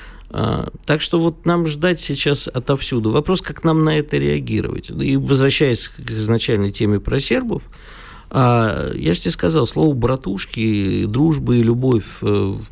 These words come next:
п-, политике, они лишние. Да, мы можем всем сердцем быть с нашими православными братьями, а, и я никогда не откажусь от своих друзей сербов. Они для меня родные люди, и, э, те, с которыми я ежедневно практически общаюсь в Москве,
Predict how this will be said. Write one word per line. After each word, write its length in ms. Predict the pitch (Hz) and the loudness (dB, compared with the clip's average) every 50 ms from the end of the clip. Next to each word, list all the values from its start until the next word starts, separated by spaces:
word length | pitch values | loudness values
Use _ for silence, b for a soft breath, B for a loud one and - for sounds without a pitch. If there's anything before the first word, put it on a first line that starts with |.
| - - | -12 -8
п-, 140 | - 95 | -8 -6
политике, 600 | - - 135 139 165 190 175 - 131 - - 110 | -4 -2 0 0 0 0 -2 -4 -8 -4 0 2
они 200 | 101 113 135 139 | 2 4 4 2
лишние. 640 | 123 113 110 117 110 101 - - - - - - - - b b b b b b b b - | 2 2 0 0 0 0 -2 -4 -4 -6 -6 -6 -8 -10 b b b b b b b b -2
Да, 240 | 120 123 151 151 147 | 2 2 4 4 4
мы 160 | 135 131 135 | 2 2 2
можем 300 | 147 147 123 113 123 117 | 2 2 0 0 -2 -2
всем 240 | - - 131 123 - | -2 -2 -2 -2 -2
сердцем 480 | - - 131 117 - - - 107 101 | 0 0 0 0 0 0 0 0 0
быть 100 | 107 101 | 0 0
с 80 | - - | 0 0
нашими 360 | 107 101 98 - - - 98 | 0 0 0 -2 -4 -6 -6
православными 720 | - - 104 101 107 - - 110 107 107 104 107 104 107 110 | -4 -2 -2 -2 -2 -2 -2 -2 -2 -2 -2 -2 -2 -2 0
братьями, 580 | 110 127 170 208 214 - - - 120 - 139 - B B B B B B B B B B B B B | 2 2 2 2 0 -4 -8 -8 -8 -8 -10 -12 B B B B B B B B B B B B B
а, 520 | 113 113 113 110 107 110 107 107 113 110 | 2 4 4 4 4 2 2 0 0 0
и 120 | 110 - 117 | 0 0 2
я 280 | 123 120 117 135 135 | 2 4 4 4 4
никогда 440 | 131 131 120 - 120 113 113 123 123 117 | 2 0 0 -2 -2 -2 0 2 2 2
не 100 | 110 107 | 2 0
откажусь 500 | 101 - - 104 101 101 104 95 - 107 | -2 -2 -4 -4 -2 -2 -2 -4 -4 -4
от 80 | 95 | -6
своих 320 | - - 110 104 101 101 101 | -4 -2 -2 -2 -2 -2 -2
друзей 380 | 107 107 107 101 101 101 98 | 0 2 2 2 2 0 0
сербов. 480 | - - - - 95 - - 98 - 107 | 0 -2 -2 -4 -4 -4 -6 -6 -2 0
Они 180 | 104 107 110 | 2 2 2
для 100 | 104 104 | 2 2
меня 220 | 101 107 107 104 98 | 2 4 4 4 2
родные 380 | 101 104 101 101 104 104 107 | 2 0 2 2 2 2 2
люди, 320 | 120 151 175 165 135 117 107 | 2 2 2 2 2 0 0
и, 760 | 101 - - 53 50 50 50 50 - - - - - - - | 0 0 0 -2 -2 -2 -4 -4 -4 -6 -6 -6 -4 -4 -6
э, 760 | - - - - - - - - - - - - - - 123 - | -6 -6 -6 -6 -6 -6 -6 -6 -8 -10 -10 -10 -10 -8 -2 2
те, 140 | 131 120 | 2 2
с 80 | 110 - | 2 2
которыми 420 | - 101 92 - 104 104 101 104 | -2 -4 -2 -2 -2 -2 -2 -2
я 140 | 104 - - - | -2 -2 -2 -2
ежедневно 580 | - 110 101 101 104 107 107 104 95 98 - | -4 -2 -2 0 0 2 2 2 2 0 -2
практически 560 | - - - 110 - - 120 - - - - | -4 -6 -8 -8 -8 -8 -8 -8 -6 -6 -6
общаюсь 360 | - - - - - 104 107 - | -8 -6 -4 -4 -4 -4 -4 -2
в 40 | |
Москве, 460 | 117 113 - - - 160 165 180 175 | -2 -2 -2 0 2 4 4 4 2